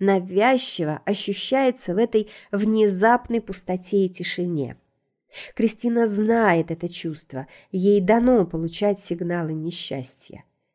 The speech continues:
Несчастья может еще не быть, никто ничего не знает, а у Кристины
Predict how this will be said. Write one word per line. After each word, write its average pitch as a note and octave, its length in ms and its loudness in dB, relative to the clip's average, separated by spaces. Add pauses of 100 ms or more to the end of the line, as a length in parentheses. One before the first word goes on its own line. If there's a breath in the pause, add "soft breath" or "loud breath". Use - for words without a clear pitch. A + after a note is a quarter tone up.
Несчастья B3 960 2
может A#3+ 440 2
еще A#3 240 -4
не B3 140 2
быть, C4+ 300 2 (320 loud breath)
никто A3+ 380 0
ничего A3+ 420 0
не A3+ 180 4
знает, B3+ 460 2
а A#3+ 60 2
у A#3 40 0
Кристины B3+ 560 0